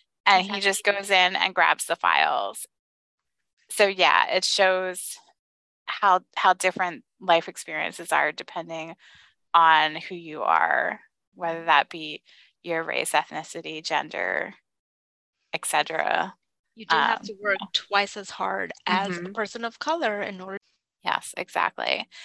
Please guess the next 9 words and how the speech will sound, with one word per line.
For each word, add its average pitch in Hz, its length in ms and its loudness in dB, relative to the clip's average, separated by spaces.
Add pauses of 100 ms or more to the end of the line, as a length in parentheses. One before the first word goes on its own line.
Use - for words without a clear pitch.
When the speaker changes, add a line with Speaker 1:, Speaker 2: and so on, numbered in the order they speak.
(200)
Speaker 1:
So 214 340 6
it 208 200 4
brings 226 300 4
up 208 240 4
important 175 440 0
topics 170 380 0
like 170 200 -2
that, 160 300 6 (120)
but - 260 2